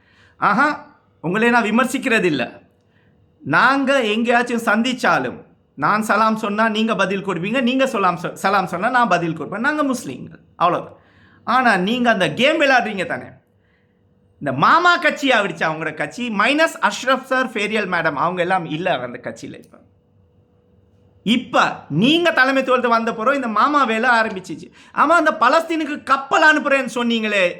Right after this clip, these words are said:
ஐநா சபை, ஸ்ரீலங்காவுடைய யுனைடெட் நேஷன்ஸ் ஆஃபீஸுக்கு முன்னாடி இருந்து, இப்படி போய் சொல்லி ஒரு காலத்துல சீதா அம்மை,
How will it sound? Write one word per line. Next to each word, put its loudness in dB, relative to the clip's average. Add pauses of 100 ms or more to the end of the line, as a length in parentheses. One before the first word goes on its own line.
ஐநா -2
சபை, -2 (220)
ஸ்ரீலங்காவுடைய 0
யுனைடெட் -2
நேஷன்ஸ் -6
ஆஃபீஸுக்கு -4
முன்னாடி -2
இருந்து, -8 (640)
இப்படி -4
போய் 2
சொல்லி 0
ஒரு -8
காலத்துல 0
சீதா 0
அம்மை, 0